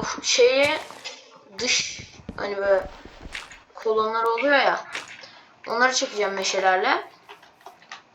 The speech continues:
İç kısım olarak da tahta, huş tahtalardan yapacağım. Zemini de sanırım soyulmuş huştan yapacağım, soyulmuş uç kütüğünden.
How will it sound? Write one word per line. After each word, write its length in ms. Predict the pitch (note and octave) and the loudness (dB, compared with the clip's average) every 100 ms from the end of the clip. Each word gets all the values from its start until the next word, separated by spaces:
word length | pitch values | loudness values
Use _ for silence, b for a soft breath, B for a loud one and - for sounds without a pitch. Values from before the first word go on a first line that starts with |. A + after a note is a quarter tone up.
| - - | -16 -14
İç 500 | - - - - - - - | -2 0 2 0 -6 -14 -8
kısım 360 | - - A3+ | -4 -2 0
olarak 420 | G#3+ G3+ G#3 G#3 | 2 2 2 0
da 160 | C4 C#4 | 2 2
tahta, 600 | - G#3+ - - A3 - - | 6 4 4 -4 -4 -4 -8
huş 280 | B3+ - | -6 -4
tahtalardan 640 | A3 G3+ - F#3+ F#3+ F#3 F#3+ | -2 -2 -2 0 0 0 -4
yapacağım. 420 | F3+ - A3+ C4 - _ - - - - - - - - - - - - | -10 -10 -8 -8 -10 _ -20 -20 -20 -20 -20 -20 -14 -14 -14 -20 -20 -6
Zemini 500 | A#3 A#3+ B3+ B3+ B3 | -2 -2 -2 -4 2
de 800 | B3+ B3+ B3+ B3+ B3+ B3 - - - - - - | 4 6 4 2 0 -2 -4 -10 -20 -18 -18 -4
sanırım 640 | A#3 A3+ A3 A#3 A#3+ - - | -2 0 -2 -6 -12 -16 -18
soyulmuş 840 | - - G#3+ A3 A3 A3 - - | -16 -4 -2 0 -2 -8 -10 -8
huştan 600 | G#3 - - - G3 G3 | -8 -8 -8 -4 -4 -6
yapacağım, 420 | F#3 F3+ F3+ F3+ - - - _ - - | -12 -14 -16 -16 -18 -20 -20 _ -20 -14
soyulmuş 420 | - G3 G3 - | -12 -12 -10 -8
uç 180 | - - | -6 -6
kütüğünden. 420 | - - F3+ F3+ | -8 -12 -8 -8